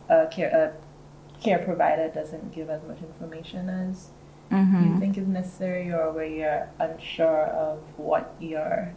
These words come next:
Speaker 1: um, care plan needs to be?
Speaker 2: Things will need to be more clear for certain people. The terms or terminologies, the language that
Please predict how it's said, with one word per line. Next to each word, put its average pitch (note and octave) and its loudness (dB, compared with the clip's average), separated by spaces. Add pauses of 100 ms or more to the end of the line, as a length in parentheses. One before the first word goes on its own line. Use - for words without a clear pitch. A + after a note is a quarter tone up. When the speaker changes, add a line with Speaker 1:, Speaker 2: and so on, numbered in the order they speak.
(600)
Speaker 1:
um, E3+ -2 (440)
care E3+ 2
plan D#3 -4
needs D3+ -12
to D#3+ -10
be? - -2 (800)
Speaker 2:
Things B3+ 2
will A3 6
need G3 0
to F#3+ -6
be F#3 -2
more F3 0
clear E3+ 0
for D#3+ -4
certain D#3+ -4
people. - -4 (540)
The F3 2
terms F#3+ 0
or E3+ 0
terminologies, F3 0
the F#3 4
language D#3+ 0
that D3+ -2